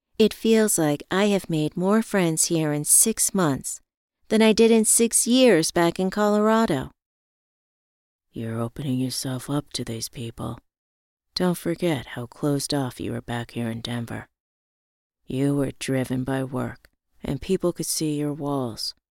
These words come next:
Those walls are coming down now, and you realize that you actually like people.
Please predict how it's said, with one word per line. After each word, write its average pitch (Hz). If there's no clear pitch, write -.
Those 127
walls 120
are 107
coming 120
down 120
now, 113
and 151
you 151
realize 135
that -
you 117
actually 123
like 127
people. -